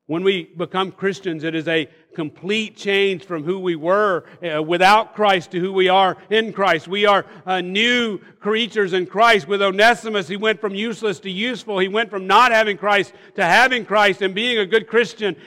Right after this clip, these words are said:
He was profoundly different. Paul witnessed his rebirth and could personally attest to that change. I hope you're struck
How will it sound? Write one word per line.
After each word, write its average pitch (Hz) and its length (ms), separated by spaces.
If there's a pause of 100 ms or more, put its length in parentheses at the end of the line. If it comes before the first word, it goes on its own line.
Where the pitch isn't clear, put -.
He 233 140
was 220 180
profoundly 233 680
different. 202 480 (240)
Paul 240 360
witnessed 240 460
his 202 180
rebirth 240 520 (220)
and 208 180
could 214 160
personally 233 560
attest 202 400
to 202 80
that 160 220
change. 113 320 (3250)
I 147 40
hope 170 180
you're 151 100
struck 151 440